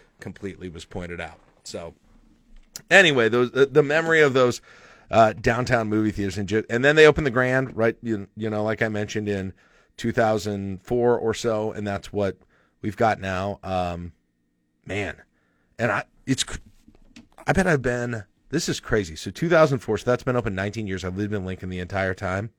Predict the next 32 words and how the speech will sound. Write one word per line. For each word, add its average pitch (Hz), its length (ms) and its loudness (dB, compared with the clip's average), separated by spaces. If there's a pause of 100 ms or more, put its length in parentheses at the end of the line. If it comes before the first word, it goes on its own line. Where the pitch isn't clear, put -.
(880)
I'm 131 80 -2
gonna 202 140 0
guess 147 240 2
I've 117 160 0
been 120 200 0
to, 104 520 -2 (480)
to 110 500 -6 (1300)
five 117 420 -2
movies 127 380 2
at 131 80 0
the 117 80 -10
Grand 127 300 -2
in 135 100 0
my 135 100 0
life. 147 400 0 (220)
Maybe. 135 420 0 (1040)
Maybe. 320 560 0 (440)
Is - 100 -10
that 294 180 -2
bad? 247 460 2 (1300)
Maybe 175 240 2
five 156 300 4
movies. 143 400 4
And, 147 200 2
uh, 131 140 2
so 151 200 6
I'm, 147 140 6
I 151 220 2
mean, 127 140 6
I - 20 4
always 123 340 6
look 120 180 0